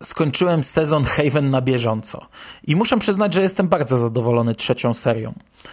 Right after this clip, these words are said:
To już jest ten etap, gdzie oglądają tylko fani serialu. E, ja nie jestem pewien, czy mogę się tak określać, ale polubiłem Haven na tyle, że wkręciłem się,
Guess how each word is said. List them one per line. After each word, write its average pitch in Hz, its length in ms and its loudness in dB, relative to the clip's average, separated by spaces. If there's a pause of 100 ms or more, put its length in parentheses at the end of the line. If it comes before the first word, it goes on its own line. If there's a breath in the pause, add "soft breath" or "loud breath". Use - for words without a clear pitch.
(320 loud breath)
To 226 100 0
już 247 140 2
jest 247 160 2
ten 220 160 2
etap, 202 360 2
gdzie 147 180 0
oglądają 185 500 2
tylko 180 240 2
fani 147 380 2
serialu. - 580 -4 (580 loud breath)
E, - 120 -8 (100)
ja 147 220 0
nie 208 100 2
jestem 202 300 0
pewien, 180 320 0
czy 156 180 0
mogę 156 400 0
się 135 200 0
tak 131 200 -2
określać, 131 680 0 (600 loud breath)
ale 175 340 0
polubiłem 185 680 0
Haven 180 480 0
na 165 120 2
tyle, 175 560 0 (420 loud breath)
że 143 440 0
wkręciłem 202 680 0
się, - 160 -4